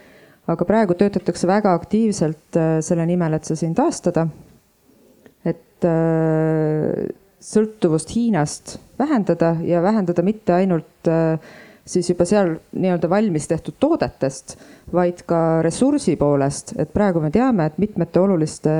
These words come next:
metallide kaevandamised, kas või mida päiksepaneelides kasutatakse, äh, suured kaevandused on just Hiinas valdavalt. Et, äh, tehnoloogiad, mida praegu välja töötatakse, on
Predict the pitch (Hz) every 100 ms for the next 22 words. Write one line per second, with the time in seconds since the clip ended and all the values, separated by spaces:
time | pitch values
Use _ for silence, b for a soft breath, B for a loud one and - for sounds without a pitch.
0 | 156 156 - 214 262 196 160 170 165 156
1 | 151 151 - - 160 - 151 151 147 151
2 | - 170 - - 185 185 151 - 196 220
3 | 220 147 - 143 - 156 156 - - -
4 | - _ _ 165 170 165 165 233 175 196
5 | 196 165 - 165 185 196 - 170 139 120
6 | - - - 160 143 135 139 143 - -
7 | - - _ _ _ _ _ _ _ -
8 | - 156 - - 165 156 160 160 156 160
9 | - - 180 185 262 208 143 151 160 160
10 | 240 294 165 160 151 151 151 - - -
11 | - 156 160